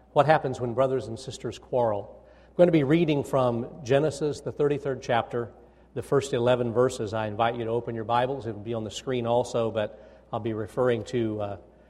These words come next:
some verses through the course of the message, so you may want your Bible open.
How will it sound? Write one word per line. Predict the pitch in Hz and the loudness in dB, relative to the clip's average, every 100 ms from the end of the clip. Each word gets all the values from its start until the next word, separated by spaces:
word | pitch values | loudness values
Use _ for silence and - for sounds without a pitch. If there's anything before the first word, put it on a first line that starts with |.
| _ | _
some | - 117 | -6 0
verses | 127 117 113 | -2 -2 -8
through | - | -8
the | 110 | -10
course | - 123 - | -4 -6 -4
of | 107 | -6
the | |
message, | 110 120 - 117 | -2 -2 -2 -8
so | - 117 | -6 -8
you | 110 | -4
may | 117 | -4
want | 113 123 | -4 -6
your | 151 | -8
Bible | 117 120 120 117 | -2 -2 0 -2
open. | 131 135 185 | -2 0 -2